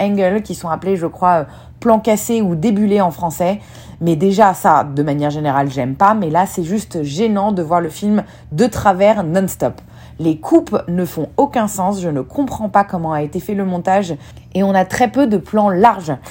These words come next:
la majorité étant, euh, plutôt serrée et bizarrement composée. Ma théorie en fait c'est que le mal étant une, euh, une, une I A,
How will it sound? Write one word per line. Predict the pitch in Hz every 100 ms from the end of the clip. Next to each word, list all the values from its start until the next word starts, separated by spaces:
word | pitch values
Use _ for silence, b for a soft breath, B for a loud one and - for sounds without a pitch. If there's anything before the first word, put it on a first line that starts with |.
| B
la | 151
majorité | 170 190 226 214 185 233 262 -
étant, | 175 - 208 226 226
euh, | 156
plutôt | 147 214 220 247
serrée | - 247 220 247 -
et |
bizarrement | 147 208 165 196 226 233
composée. | - 254 208 208 180
Ma | 156 147
théorie | 254 233 240
en | 208
fait | 185 240
c'est | 196
que | 156 165 - B B B
le | 165 165
mal | 170 220 220 170 -
étant | 170 - 196 196 -
une, | 180 180 170
euh, | 139 131 120
une, | 160 147 143 139
une | 160 160
I | 185
A, | 175 233